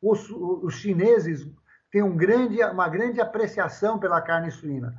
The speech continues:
E como lá tem um bilhão e trezentos milhões de pessoas, então, em termos de quantidade, em quantidade, está no continente, eh, asiático o consumo de carne. Quando você fala em consumo de carne por habitante,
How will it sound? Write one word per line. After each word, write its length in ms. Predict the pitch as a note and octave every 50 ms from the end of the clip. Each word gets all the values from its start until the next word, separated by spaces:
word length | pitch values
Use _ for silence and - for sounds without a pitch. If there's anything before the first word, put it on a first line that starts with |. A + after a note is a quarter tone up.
| - - -
E 60 | -
como 280 | F#3+ - A3+ B3 B3 A3+
lá 180 | G#3 G3 F#3 F#3
tem 120 | F#3 F#3+
um 180 | F#3+ G3+ G#3 G3+
bilhão 480 | F3 E3+ G#3+ G3+ E3+ E3+ G3 G3+ F#3+ F#3
e 60 | F#3
trezentos 520 | F#3+ F3 F3 E3 D3 F#3 F#3+ F#3 F#3 E3
milhões 360 | F3 F3+ E3+ D#3 D#3 D#3+ D#3+
de 100 | D3 F3
pessoas, 640 | E3 F#3+ G3 F#3+ F#3+ - - G#3+ A#3 G#3+ F3 B2+ A#2+ - - - _ -
então, 220 | E3+ E3 - G#3
em 80 | G#3+ F#3+
termos 340 | E3+ A3 A3+ A3 A3+ G#3+ E3+
de 120 | F#3+ G3+
quantidade, 1200 | - - _ - A#3+ C4+ D4+ D#4 D4 - - A3 F#3+ D#3+ F#3 G3+ G#3+ G#3+ G#3 E3+ C3+ C#3 D3 C3 A#2+ B2 _ _ _ _ _ _ _
em 100 | - E3
quantidade, 880 | D#3+ - - A3+ B3 A#3+ - G#3 G3 E3 F3+ F3 F3+ F#3+ F#3+ F#3+ G#3+ G#3 - _ _ -
está 380 | G#3 F#3+ - - F3+ F3+ F#3 F#3
no 100 | G3 G3
continente, 920 | G3 - G3+ G3 G3 G3+ G3 F3+ F3 F3+ F3+ F3 - F#3+ G3 F#3+ F#3+ -
eh, 240 | F#3 F3+ F3 F3 F3
asiático 880 | F3 F3+ F3+ E3 G3 G3+ F3+ F3 F3 F3 - G3 - - G3+ G3 G3 - - _ _
o 80 | F#3+ -
consumo 480 | - G3 G3 - - - F#3 F#3 F3+
de 120 | F3+ G3 F#3+
carne. 400 | - E3 C#3+ C3 A#2+ A#2+ A#2 - - - - - _ -
Quando 180 | A3 B3+ C4
você 120 | C4 D4 C#4
fala 300 | C#4 A3+ A3+ A3+ A3 A3
em 140 | G#3+ G#3 G3
consumo 580 | - G#3 A3+ G#3+ G3 - - A#3+ B3+ C4 C4
de 120 | A#3 A#3+ A#3
carne 400 | - G#3+ G3+ G3 G3 G3 F#3+ F3 - - - _
por 320 | - C4+ D4 D4+ D4+ C4+
habitante, 1040 | B3 A3 E3 E3+ F3+ G3 E3+ - _ - A#3 B3 B3+ D4+ C4 - - D3+ C3 A#2 -